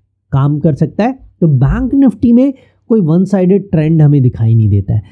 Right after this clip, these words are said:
दोनों side moves आ सकते हैं। इस range में bank nifty move करेगा। support पे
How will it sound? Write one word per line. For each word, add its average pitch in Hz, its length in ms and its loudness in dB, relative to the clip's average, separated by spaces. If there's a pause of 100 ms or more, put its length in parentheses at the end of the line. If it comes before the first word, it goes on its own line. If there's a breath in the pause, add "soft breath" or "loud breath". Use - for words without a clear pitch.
(160 soft breath)
दोनों 180 340 0
side 208 280 0
moves 180 280 2
आ 147 120 2
सकते 165 300 -4
हैं। 294 160 -2 (280)
इस 208 200 0
range 147 320 2
में 147 180 2
bank 123 280 2
nifty 202 420 0 (280 loud breath)
move 160 200 2
करेगा। 202 460 0 (280 soft breath)
support 196 520 0
पे 269 260 0